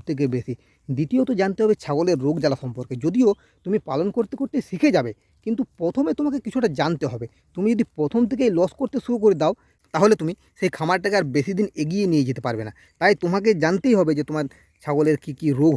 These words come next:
হতে পারে। দ্বিতীয়ত ছাগলকে তুমি কী কী খাবার খাওয়াবে। তুমি প্রথম থেকেই সম্পূর্ণ কেনা খাবারের উপর ভরসা করবে, না তোমার বাড়ির আশেপাশে যেসব খাবার আছে সেগুলোই ছাগলকে খেতে দেবে, সেটাও তোমাকে দেখে নিতে হবে। তাছাড়া তোমার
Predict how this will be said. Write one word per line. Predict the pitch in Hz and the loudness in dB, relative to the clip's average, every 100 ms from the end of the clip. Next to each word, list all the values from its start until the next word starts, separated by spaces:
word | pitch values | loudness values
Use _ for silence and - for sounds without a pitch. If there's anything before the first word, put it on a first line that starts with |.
| 123 | 0
হতে | 139 120 | -6 -6
পারে। | 113 104 _ _ | -8 -10 _ _
দ্বিতীয়ত | 139 156 247 262 | -8 -4 -2 -2
ছাগলকে | - 190 226 240 | 0 2 4 0
তুমি | 214 214 - | 0 -6 -6
কী | 202 - | -10 -4
কী | 262 | -4
খাবার | - 170 151 | 0 0 0
খাওয়াবে। | - 123 113 110 _ _ _ | -2 -6 -4 -8 _ _ _
তুমি | 190 220 - | -2 -2 0
প্রথম | 151 202 220 | 0 2 2
থেকেই | 247 277 254 - | 0 0 0 -2
সম্পূর্ণ | 214 226 233 - | -4 0 -2 -2
কেনা | 156 156 175 | -4 -4 -2
খাবারের | 190 208 208 | 0 2 2
উপর | 202 208 | 4 2
ভরসা | 180 180 185 | 0 -4 -2
করবে, | 220 254 208 - _ _ | 0 2 0 -2 _ _
না | - 160 160 156 _ _ | -4 2 2 0 _ _
তোমার | 165 180 175 - 147 | 0 2 2 0 0
বাড়ির | 151 170 165 | 2 4 2
আশেপাশে | - 165 165 151 | 2 0 0 0
যেসব | 151 165 - | 0 -4 -6
খাবার | 147 156 147 _ _ _ | -4 -4 -4 _ _ _
আছে | 151 - 175 - | -8 -4 -4 -4
সেগুলোই | - 165 190 196 | -2 2 6 4
ছাগলকে | 151 143 135 - | 2 -2 -2 -6
খেতে | - 123 | -10 -10
দেবে, | 117 110 _ _ | -10 -12 _ _
সেটাও | - 147 233 | -6 -2 0
তোমাকে | 220 196 135 | 0 0 -2
দেখে | - 117 | -4 -8
নিতে | 113 110 | -8 -10
হবে। | - - _ _ - | -12 -18 _ _ 0
তাছাড়া | 196 180 160 _ _ | 2 2 0 _ _
তোমার | - 175 | -2 0